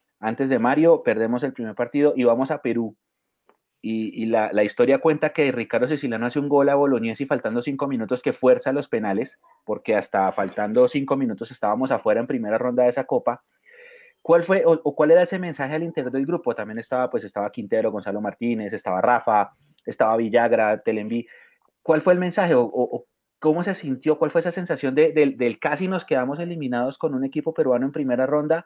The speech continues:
a después todo lo que pasó? Hablemos, por ejemplo, de esa primera fase. Eh, Jonathan, eh, Luis, Lucho Zapata, que, que estuvieron en esa, en esa serie.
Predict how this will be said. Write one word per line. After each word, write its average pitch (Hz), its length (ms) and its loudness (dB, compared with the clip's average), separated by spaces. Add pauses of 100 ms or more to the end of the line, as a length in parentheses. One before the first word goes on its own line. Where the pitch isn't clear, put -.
(360)
a 113 140 2
después 120 340 -2
todo 147 220 4
lo 147 80 2
que 131 100 -2
pasó? 113 300 2
Hablemos, 120 400 4
por 156 100 2
ejemplo, 127 360 -2
de 135 100 2
esa 135 160 -2
primera 113 320 -2
fase. 143 260 -2 (340)
Eh, 117 120 -4
Jonathan, 131 580 0
eh, 113 160 -2
Luis, 127 400 2
Lucho 131 260 -6
Zapata, 123 360 -2
que, 127 100 -6 (180)
que 117 100 -12
estuvieron 110 380 -2
en 120 120 -2
esa, 120 320 -2
en 113 140 -6
esa 117 180 -10
serie. 110 340 -4